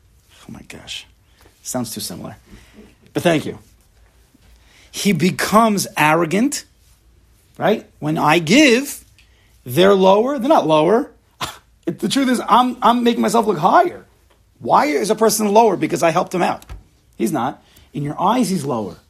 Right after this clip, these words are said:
Why? Because in your eyes, you're higher. That's what's really happening. He becomes arrogant, haughty, and proud, and he refrains from thanking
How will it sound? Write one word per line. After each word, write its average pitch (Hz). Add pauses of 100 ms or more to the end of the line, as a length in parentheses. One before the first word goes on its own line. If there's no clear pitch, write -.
Why? 131
Because 175
in 170
your 165
eyes, 196
you're 170
higher. 220 (680)
That's -
what's -
really 214
happening. - (920)
He 220
becomes 208
arrogant, 196 (180)
haughty, 196 (160)
and 147
proud, 170 (640)
and 185
he 190
refrains 196
from 170
thanking 180